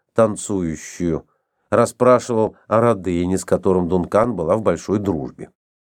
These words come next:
Она рассказывала, как Роден впервые приехал к ней в Париж, и она танцевала перед ним. После одного танца Роден поднялся и двинулся к ней. Он схватил пальцами и мял и ломал, как глину,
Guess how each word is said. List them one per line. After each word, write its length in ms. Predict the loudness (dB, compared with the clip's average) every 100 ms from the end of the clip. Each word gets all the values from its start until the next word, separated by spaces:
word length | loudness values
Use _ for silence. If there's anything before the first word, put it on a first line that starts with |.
| _ _
Она 220 | 2 4
рассказывала, 640 | 4 2 2 2 2 0
как 260 | 2 0 2
Роден 460 | 0 2 4 4
впервые 520 | 2 0 0 4 4 2
приехал 440 | 2 2 2 -2
к 60 | 2
ней 160 | 2
в 100 | 2
Париж, 360 | 2 2 0 -4 _ _
и 60 | 2
она 200 | 4 2
танцевала 640 | 0 -4 -2 0 0 -4
перед 280 | -6 -6 -6
ним. 260 | -6 -8 -14 _ _ _ 0
После 280 | 2 4
одного 280 | 2 2 0
танца 540 | 2 2 2 0 -4 -4 _ -2
Роден 540 | 0 4 6 6 2 -8 _
поднялся 540 | 0 2 0 2 2
и 220 | 2 -2
двинулся 680 | -8 0 2 4 2 -2 -6
к 80 | -4
ней. 300 | -2 -4 -6 _ _
Он 140 | 0 0
схватил 640 | 0 2 2 2 -2 -4 0
пальцами 680 | 2 4 0 -2 0 0 -2 _ _
и 160 | 2
мял 420 | 4 4 4 4 0 -2
и 120 | 2
ломал, 560 | 4 4 4 2 2
как 320 | 0 -2 -2 -2
глину, 580 | -2 2 4 4 2